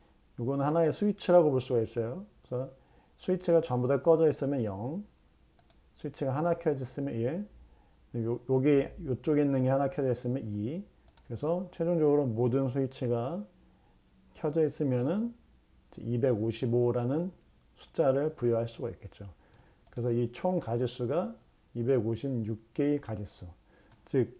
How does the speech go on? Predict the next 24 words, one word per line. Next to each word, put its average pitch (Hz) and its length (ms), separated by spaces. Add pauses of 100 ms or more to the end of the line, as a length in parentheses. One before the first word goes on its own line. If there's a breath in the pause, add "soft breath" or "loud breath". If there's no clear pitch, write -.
(380)
이 127 280
여덟 147 420
개의 143 320
스위치를 147 800
모아서, 107 720 (1300 soft breath)
이 127 80
여덟 123 220
개의 135 180
스위치를 160 500
모아서 117 680 (360 soft breath)
이 135 200
모든 131 540
상태의 160 640
조합값이 127 800
이백오십육 117 800
개가 147 260
나옵니다. 107 500
그러면 135 280
그 127 80
하나의 180 440
하나의 160 360
조합값에 127 640
대해서 117 320
우리가 123 340